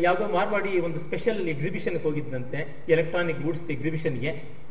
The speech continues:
ಅಲ್ಲಿ ನೋಡಿ, ಇಲ್ಲಿ ನೀವು ಡಾಲರ್ ಹಾಕಿದ್ರೆ ಈ ಕಡೆಯಿಂದ ಸುರಸುಂದರಿ ಬರ್ತಾಳೆ ಅಂತ. "ಚೇ, ಚೇ, ಈ ಮಷಿನ್ ಸರಿಯಾಗಿಲ್ಲ,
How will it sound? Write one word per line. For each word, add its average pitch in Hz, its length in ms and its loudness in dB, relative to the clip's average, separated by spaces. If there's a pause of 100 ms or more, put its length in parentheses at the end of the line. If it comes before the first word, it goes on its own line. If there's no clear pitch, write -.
(640)
ಅಲ್ಲಿ 208 180 0
ನೋಡಿ, 220 180 4
ಇಲ್ಲಿ 220 420 -2
ನೀವು 214 200 0
ಡಾಲರ್ 196 400 4
ಹಾಕಿದ್ರೆ 214 440 0
ಈ 175 40 -2
ಕಡೆಯಿಂದ 196 300 0
ಸುರಸುಂದರಿ 220 840 2
ಬರ್ತಾಳೆ 135 420 2
ಅಂತ. 123 240 0 (540)
"ಚೇ, 214 100 -2
ಚೇ, 247 140 2
ಈ 214 260 0
ಮಷಿನ್ 196 280 4
ಸರಿಯಾಗಿಲ್ಲ, 180 560 2